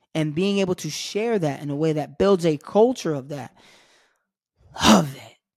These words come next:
Shout out to Deion. I hope they do really well this season. Um, obviously, quote unquote, not expected to do well, but,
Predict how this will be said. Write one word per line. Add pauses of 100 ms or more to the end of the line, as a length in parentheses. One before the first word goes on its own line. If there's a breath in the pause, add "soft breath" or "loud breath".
(440)
Shout
out
to
Deion.
I
hope
they
do (140)
really
well
this
season. (340 soft breath)
Um,
obviously,
quote
unquote,
not
expected
to
do
well,
but,